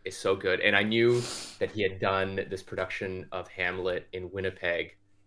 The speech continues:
uh, 'cause he d-, the, the director of it was, uh, an acting coach of mine in Toronto, Louis Beaumander. And I just kind of really loved his approach.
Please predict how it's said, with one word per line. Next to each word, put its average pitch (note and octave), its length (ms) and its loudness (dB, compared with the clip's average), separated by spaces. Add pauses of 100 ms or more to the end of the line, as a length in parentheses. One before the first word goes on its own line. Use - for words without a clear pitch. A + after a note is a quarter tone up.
uh, E2+ 280 -4
'cause - 140 -8
he G2 120 -4
d-, G2 240 -4
the, F#2+ 320 6
the F#2+ 100 2
director F#2+ 380 4
of F2 100 2
it E2+ 100 -2
was, F2 200 0
uh, E2 240 -4
an F#2 100 -4
acting F#2 340 -2
coach - 220 -6
of - 100 -14
mine F2 180 -4
in D#2+ 80 -8
Toronto, F2 340 -4
Louis F2+ 280 -2
Beaumander. F2+ 600 -2 (480)
And F2+ 360 2
I G2+ 100 6
just A#2+ 180 0
kind D3 160 8
of G#2 180 -2
really G#2+ 240 2
loved G2 320 2
his F#2+ 200 -4
approach. F#2 600 2